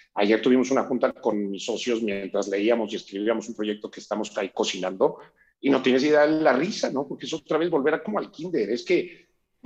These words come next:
no sé si los, como dicen, no sé si los hombres nunca, eh, maduramos, o simplemente,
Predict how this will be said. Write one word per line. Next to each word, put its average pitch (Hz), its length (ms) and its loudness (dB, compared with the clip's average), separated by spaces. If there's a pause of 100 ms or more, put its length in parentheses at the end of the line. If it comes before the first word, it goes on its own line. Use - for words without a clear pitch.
(120)
no 170 200 4
sé 254 120 0
si 233 160 0
los, 156 460 0
como 131 160 -2
dicen, 135 220 -2
no 147 80 -2
sé 165 100 -4
si 151 80 -6
los 120 180 -4
hombres 131 280 -4
nunca, 123 520 -6
eh, 101 220 -6
maduramos, 95 880 -2 (340)
o - 100 0
simplemente, 139 1120 2